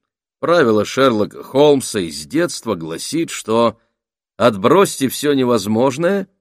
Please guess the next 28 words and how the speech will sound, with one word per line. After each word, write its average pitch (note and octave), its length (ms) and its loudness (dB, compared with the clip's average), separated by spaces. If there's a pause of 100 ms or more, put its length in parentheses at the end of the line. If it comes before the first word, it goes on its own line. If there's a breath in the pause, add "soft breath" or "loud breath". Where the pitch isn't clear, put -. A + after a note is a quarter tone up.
(280)
то, D3 140 2
что A2+ 260 0
останется F3 680 -2
и G2+ 60 0
будет D3+ 340 -2
ответом, D#3 600 -2 (280)
каким A#2 360 0
бы A#2 100 2
невероятным G#2+ 800 0
он C#3 180 2
ни E3+ 80 -2
казался», — D#3+ 680 -2 (400)
подхватил G2+ 540 -6
Хрыц, D#3 540 -4 (300)
и F#2+ 80 -4
оба A#2+ 300 4
покатились G2 640 -6
со F2 260 -10
смеху. - 420 -20 (760)
Это F#2+ 220 -6
вызвало A#2 380 -2
немедленную A2+ 600 -2
реакцию A2+ 440 -2
остальных B2 480 -6
сотрудников. D#2 760 -14 (440)
Все - 200 -8
разговоры E2 460 -6
смолкли, C3+ 680 -6